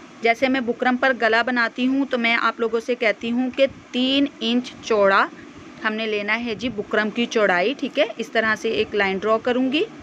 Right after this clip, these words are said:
और उसके बाद आपने क्या करना है, जैसे मैं कहती हूँ, मिसाल दे रही हूँ, तीन इंच चौड़ाई हमने लेनी है गले की। तो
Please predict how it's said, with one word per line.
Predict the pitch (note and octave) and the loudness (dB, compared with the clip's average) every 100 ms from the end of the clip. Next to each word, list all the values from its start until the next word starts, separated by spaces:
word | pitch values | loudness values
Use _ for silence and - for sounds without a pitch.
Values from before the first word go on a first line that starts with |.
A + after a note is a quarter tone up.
| - - - - - - | -18 -18 -18 -18 -8 0
और | B3 | 0
उसके | - B3 - C#4+ | 0 -4 0 0
बाद | G3+ G#3 B3+ C4+ A3+ | 2 2 2 0 -2
आपने | G3+ A3 A3 | -2 -4 -4
क्या | A3 G#3+ | -2 0
करना | G#3+ G3+ | 0 0
है, | G#3+ B3 | 0 0
जैसे | A#3 A3 A#3+ | 0 -2 -2
मैं | A#3 | 0
कहती | A3+ G3+ A#3 | 0 0 0
हूँ, | A#3 | -2
मिसाल | A3 G#3+ A3 | 0 2 2
दे | A#3 A3 | 0 -2
रही | G#3 | -4
हूँ, | A3 B3+ G#4 - - - - - | -4 -4 -4 -10 -20 -20 -16 0
तीन | B3+ C4+ D4 - | 4 6 4 2
इंच | A#3+ B3 | -2 -2
चौड़ाई | B3 A3+ G#3+ G3 A#3 | 2 2 4 2 0
हमने | B3 G#3+ G#3+ | -4 -6 -4
लेनी | G#3 F#3+ G3+ | -4 -4 -6
है | A3+ B3+ | -4 -4
गले | F#3+ E3+ E3 | -2 0 -2
की। | D3+ - - - - - - - | -4 -12 -14 -20 -20 -20 -20 -8
तो | A3 | -4